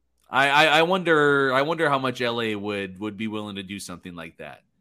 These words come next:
Because not only are you getting a guy like Connor Hellebuyck, but you're also, I mean, you're talking about a cap casualty that, that might cost you a first round pick to get out of. You know what I mean? If you tried to trade that to an Arizona or, or Chicago or something like that,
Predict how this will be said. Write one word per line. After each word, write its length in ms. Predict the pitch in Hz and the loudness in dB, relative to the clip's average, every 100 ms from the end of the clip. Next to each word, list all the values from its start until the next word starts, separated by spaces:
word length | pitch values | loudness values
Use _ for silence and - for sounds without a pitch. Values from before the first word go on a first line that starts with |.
| _ | _
Because 220 | - 135 | -6 -2
not 140 | 135 175 | 2 2
only 160 | 175 | 2
are 60 | 156 | 0
you 160 | 135 123 | 0 -4
getting 600 | 113 160 190 139 104 90 | -2 0 0 -4 -6 -8
a 60 | |
guy 160 | 87 110 | -4 -2
like 140 | 104 101 | -2 -4
Connor 260 | 110 104 | -4 -2
Hellebuyck, 440 | 107 131 101 98 95 | -2 -2 -4 -8 -10
but 160 | 101 | -8
you're 100 | 120 | -2
also, 560 | 123 120 113 104 101 - _ _ _ _ | -2 -2 -4 -4 -6 -10 _ _ _ _
I 40 | 113 | -8
mean, 120 | 110 | -4
you're 100 | 110 | -2
talking 320 | 127 120 117 | 2 2 0
about 180 | 104 95 | -4 -6
a 40 | |
cap 340 | 95 120 127 - | -2 0 0 -2
casualty 440 | 101 87 82 98 | -6 -6 -12 -8
that, 200 | 107 110 | -8 -4
that 140 | 135 | -2
might 180 | 151 165 | 0 0
cost 340 | - 143 147 127 | 4 2 2 -2
you 80 | 117 | -4
a 40 | |
first 320 | - 131 127 | -2 -4 0
round 220 | 120 110 | -2 -2
pick 340 | - 127 120 - _ _ _ _ | -4 -4 -4 -12 _ _ _ _
to 80 | - | -2
get 180 | 131 131 | 2 6
out 200 | 143 175 | 6 4
of. 320 | 87 76 - _ _ | 0 -6 -18 _ _
You 100 | 117 | 0
know 80 | 120 | 2
what 100 | 117 | 2
I 40 | |
mean? 100 | 117 | 0
If 80 | 117 | -2
you 60 | 113 | 0
tried 260 | 123 120 | 2 2
to 60 | 110 | -2
trade 320 | - 113 104 | -4 -4 -4
that 200 | 101 95 | -6 -8
to 440 | - 101 95 92 | -8 -8 -6 -8
an 420 | 87 82 92 107 107 | -10 -10 -4 -2 0
Arizona 680 | 110 107 98 110 104 90 | 0 0 -2 -2 -4 -6
or, 380 | 87 87 95 98 | -8 -8 -6 -6
or 40 | 98 | -8
Chicago 480 | 104 - 113 104 | -8 -2 0 -2
or 100 | 87 | -8
something 340 | 80 87 82 80 | -14 -16 -18 -18
like 180 | 76 78 | -20 -16
that, 220 | 73 60 | -14 -14